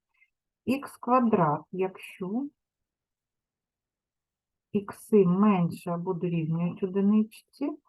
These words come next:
і два мінус ікс, якщо ікс більше за одиницю. Ось перше, що вам треба знайти,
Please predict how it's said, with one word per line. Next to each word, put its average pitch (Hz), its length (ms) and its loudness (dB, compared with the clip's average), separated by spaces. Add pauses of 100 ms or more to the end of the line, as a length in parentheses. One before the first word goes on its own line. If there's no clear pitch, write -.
(540)
і 220 80 2
два 190 460 4
мінус 175 600 -2
ікс, 330 400 -6 (2000)
якщо 185 580 -6
ікс 233 460 -6
більше 196 460 -4
за 185 140 -6
одиницю. 165 640 -2 (520)
Ось 175 160 -8
перше, 302 440 2
що - 200 -2
вам 226 340 6
треба 190 500 2
знайти, 208 960 2